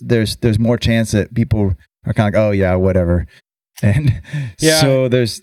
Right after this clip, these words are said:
Speaker 2: And it's, I
Speaker 1: there's
Speaker 2: mean,
Speaker 1: that.
Speaker 2: the hoppers still have a tremendous vibe. You know,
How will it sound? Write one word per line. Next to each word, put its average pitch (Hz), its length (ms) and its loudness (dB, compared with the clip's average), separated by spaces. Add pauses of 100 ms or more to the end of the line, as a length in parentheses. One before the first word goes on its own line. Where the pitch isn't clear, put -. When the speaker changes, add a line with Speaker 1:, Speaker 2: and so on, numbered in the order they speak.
(100)
Speaker 2:
And 180 120 0
it's, 185 200 -2
I - 100 -6
Speaker 1:
there's 185 40 2
Speaker 2:
mean, 185 120 4
Speaker 1:
that. 95 400 -4
Speaker 2:
the 190 120 2
hoppers 226 300 0
still 165 180 2
have 147 260 -4
a 131 100 -2
tremendous 123 640 -2
vibe. 98 400 0
You 95 80 -2
know, 98 80 0